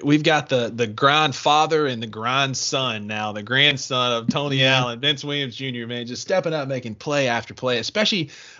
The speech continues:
Speaker 1: like, there was a stretch in the fourth quarter where I saw it on Twitter today, and I meant to send it to you. It was, like, eight or twelve plays in a row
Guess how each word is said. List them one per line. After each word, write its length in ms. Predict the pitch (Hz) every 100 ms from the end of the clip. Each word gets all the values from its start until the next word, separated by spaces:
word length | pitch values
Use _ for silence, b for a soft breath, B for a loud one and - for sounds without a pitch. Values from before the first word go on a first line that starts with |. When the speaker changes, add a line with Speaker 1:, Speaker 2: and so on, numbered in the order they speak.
| 139
Speaker 1:
like, 120 | 139
there 100 | 208
was 140 | 143
a 40 | 127
stretch 500 | - 156 156 139 139
in 80 |
the 80 | 113
fourth 320 | - 147 135
quarter 400 | - 139 135 123
where 200 | 110 113
I 100 | 98
saw 180 | 120 170
it 40 | 147
on 100 | 120
Twitter 220 | 156 135
today, 100 | 123
and 80 | 117
I 40 |
meant 160 | 143 135
to 60 |
send 180 | - 135
it 80 | 113
to 80 | 117
you. 60 |
It 20 | 120
was, 80 |
like, 100 | 123
eight 220 | 90 143 160
or 60 |
twelve 320 | 139 156 139
plays 320 | 139 139 127 117
in 80 |
a 60 | 107
row 400 | 117 123 113 107